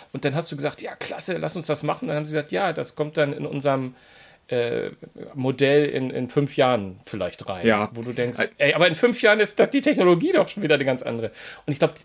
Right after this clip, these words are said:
Speaker 1: die, die Autohändler, die müssen, äh, die Autohersteller, die müssen doch wahnsinnig werden bei den Googles und Apples dieser Welt. Vor allem Google, die auch alle, das hat nichts mit Apple zu tun, sorry, das klang jetzt so. Aber Google,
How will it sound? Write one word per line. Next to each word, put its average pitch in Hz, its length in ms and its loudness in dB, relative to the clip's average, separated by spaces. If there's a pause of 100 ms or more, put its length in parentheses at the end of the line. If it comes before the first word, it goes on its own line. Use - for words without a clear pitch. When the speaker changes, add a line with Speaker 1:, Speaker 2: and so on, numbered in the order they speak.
Speaker 1:
die, 180 200 -4
die 175 160 0
Autohändler, 185 500 2
die 139 100 -8
müssen, 165 220 -6
äh, 143 160 0
die 143 140 -2
Autohersteller, 147 580 0
die 139 60 -6
müssen 185 120 -2
doch 139 140 2
wahnsinnig 170 500 -2
werden 127 220 4
bei 127 80 0
den 135 160 -2
Googles 160 340 2
und 131 140 -4
Apples 147 380 -2
dieser 131 240 -2
Welt. 131 200 2 (400)
Vor - 160 -2
allem 165 160 -2
Google, 196 260 -4
die 160 160 -4
auch - 160 -10
alle, 190 280 -4 (280)
das - 240 0 (220)
hat - 180 -4
nichts 202 140 -4
mit 208 100 0
Apple 180 180 0
zu 165 100 -6
tun, 160 160 -2
sorry, 180 240 2
das 151 180 -4
klang 156 200 4
jetzt 135 180 2
so. 87 140 -10 (380)
Aber 156 220 4
Google, 214 280 -4